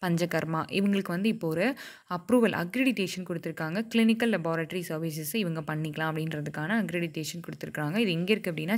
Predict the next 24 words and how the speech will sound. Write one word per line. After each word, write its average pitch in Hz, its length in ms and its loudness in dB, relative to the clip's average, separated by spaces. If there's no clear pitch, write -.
செருதுருத்தி, 208 580 4
ஆ, 170 120 0
திருச்சூர்ல 202 560 4
இருக்கு 165 340 -2
அப்படின்னு 156 280 -4
சொல்லியிருக்காங்கப்பா. 151 680 -4
அவ்வளோதான் 151 420 -2
இது. 190 340 0
இதுக்கு 165 240 -4
வந்து 180 200 0
என் 180 300 0
ஏ 226 140 6
பி 170 260 0
எல் 226 200 0
எம் 165 340 -4
இ 233 220 -2
எல் 175 520 4
டி 208 160 2
அந்த 170 380 0
அக்ரிடிடேஷன் 175 600 2
தான் 208 120 0
இவங்களுக்கு 165 300 -4
கொடுத்துருக்காங்க 156 500 -2
அப்படின்னு 160 260 -4